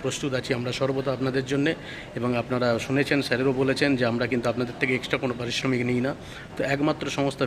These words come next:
ভিজেএসসিটি মেডিকেল ট্যুরিজম যারা আপনাদের সহায়তার জন্য আছে। আমাদের একটাই মোটো,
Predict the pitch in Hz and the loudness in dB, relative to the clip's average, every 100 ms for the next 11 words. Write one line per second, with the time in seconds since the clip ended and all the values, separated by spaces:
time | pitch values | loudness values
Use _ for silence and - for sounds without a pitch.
0 | 127 123 123 139 127 - 123 123 123 123 | -2 -2 -2 -2 -4 -4 -2 0 0 -2
1 | 120 131 123 135 123 113 113 120 120 131 | -2 0 0 0 0 -2 -2 -2 -2 -2
2 | 120 123 117 120 117 117 170 180 - - | -2 -2 -4 -4 -2 0 0 0 -4 -12
3 | - - - - 127 139 135 123 - 147 | -14 -14 -10 -2 2 4 4 2 0 2
4 | 147 139 143 | 4 2 0